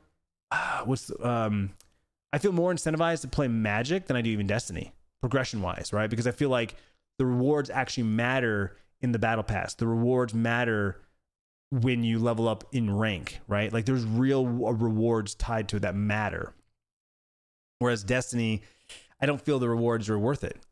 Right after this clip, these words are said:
I, I, I really don't care how high I get in the battle pass, right? Um, even the artifact is, is seasonal,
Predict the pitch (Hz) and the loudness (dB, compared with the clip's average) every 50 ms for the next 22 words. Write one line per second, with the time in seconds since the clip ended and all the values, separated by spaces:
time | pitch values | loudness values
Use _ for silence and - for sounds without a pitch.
0 | _ - 113 110 101 120 113 113 104 110 117 107 110 117 113 113 104 - - 123 | _ -4 -2 0 0 0 0 0 0 0 0 2 2 2 2 0 0 -2 0 0
1 | 123 123 117 107 92 117 113 107 95 - - 117 113 107 107 101 107 90 95 95 | 2 2 0 0 0 0 0 0 -2 -2 -2 0 0 0 0 -2 -2 -4 -2 -2
2 | 107 107 117 113 98 - 101 90 95 92 - - - - 104 101 104 113 - - | 0 0 0 0 -2 -2 -2 -2 -4 -6 -8 -10 -8 -4 -2 0 0 -2 -2 -6
3 | - - _ _ _ _ _ _ _ _ _ 113 107 104 98 92 92 92 92 87 | -14 -20 _ _ _ _ _ _ _ _ _ -2 -2 0 0 0 0 -2 -2 -2
4 | - - _ _ _ _ _ 156 156 143 131 123 120 117 127 143 - - 127 101 | -6 -12 _ _ _ _ _ 2 2 4 4 2 2 2 2 0 0 0 -2 -2
5 | 95 - 110 104 101 - - 120 110 - - - 147 139 123 104 82 82 - | 0 -2 -2 -4 -4 -4 -2 -2 -2 -2 -2 -2 0 0 0 -2 -4 -8 -12